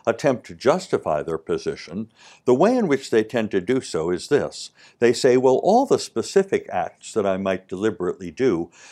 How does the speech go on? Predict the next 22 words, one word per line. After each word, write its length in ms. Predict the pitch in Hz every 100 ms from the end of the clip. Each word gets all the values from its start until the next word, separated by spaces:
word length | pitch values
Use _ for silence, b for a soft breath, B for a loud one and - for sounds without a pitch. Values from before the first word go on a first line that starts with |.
| B
they're 260 | 240 254 -
only 300 | 185 180 156
about 440 | 143 127 123 - _ _
goods 480 | - 131 135 127 - -
in 220 | 113 98
this 180 | 143 143
category 800 | - 117 101 92 92 90 90 -
or 160 | 90 85
that 340 | 117 127 -
category. 640 | - 73 76 73 53 50 76 _ _ b b b b -
And 140 | 139
as 180 | 139 131
such, 380 | - 170 - -
they 100 | 123
are 160 | 117 -
premoral 720 | - 127 127 156 120 76 71
goods. 520 | 71 50 50 - -
They 100 | 98
are 140 | 90 85
things 440 | 113 98 98 -
which 200 | 98 -
are 240 | 90 87